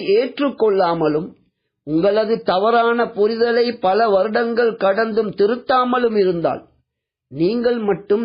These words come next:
எப்படி நல்லவர்களாக நேர்வழியில் உள்ளவர்களாக மாற முடியும் என்பதை சிந்தியுங்கள். எனவே சுவனம் செல்வதற்குரிய ஒரே வழியாகிய இன்றைய கால ஒரே வ-, ஒரே தலைமைத்துவத்தின் ஒன்று, ஒன்றுபட்ட ஒரு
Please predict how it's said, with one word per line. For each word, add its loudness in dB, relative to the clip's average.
எப்படி 0
நல்லவர்களாக 2
நேர்வழியில் 0
உள்ளவர்களாக 0
மாற 0
முடியும் -2
என்பதை 0
சிந்தியுங்கள். 0
எனவே 2
சுவனம் 0
செல்வதற்குரிய 0
ஒரே 2
வழியாகிய 0
இன்றைய 0
கால 0
ஒரே 2
வ-, 0
ஒரே 0
தலைமைத்துவத்தின் -2
ஒன்று, -2
ஒன்றுபட்ட -2
ஒரு 2